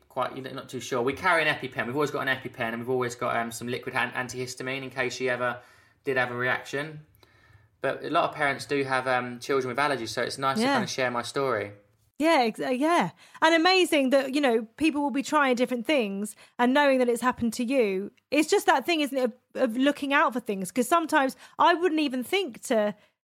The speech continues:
Speaker 2: think that, uh, they would have a reaction, 'cause none of mine have ever been, touch wood, allergic to anything. It's that I, I could very easily not miss it,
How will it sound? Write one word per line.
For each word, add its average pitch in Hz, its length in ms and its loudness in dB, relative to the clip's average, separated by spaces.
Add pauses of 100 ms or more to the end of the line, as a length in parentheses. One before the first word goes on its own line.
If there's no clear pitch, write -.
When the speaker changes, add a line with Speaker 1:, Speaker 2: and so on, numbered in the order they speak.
(680)
Speaker 2:
think 330 260 2
that, 254 220 2
uh, 262 80 4 (100)
they 262 200 4
would 262 140 2
have 262 180 4
a 262 60 4
reaction, 294 380 0
'cause 320 140 2
none 339 200 4
of 294 80 -2
mine 294 180 4
have 277 80 4
ever 277 180 4
been, 240 340 2
touch 254 280 -2
wood, 269 140 2
allergic 240 400 2
to 240 140 -2
anything. 214 600 -4 (500)
It's 269 160 0
that 269 340 4
I, 277 380 6
I 320 40 2
could 277 220 0
very 269 280 4
easily 220 640 0 (440)
not 330 200 2
miss 320 320 2
it, 208 360 0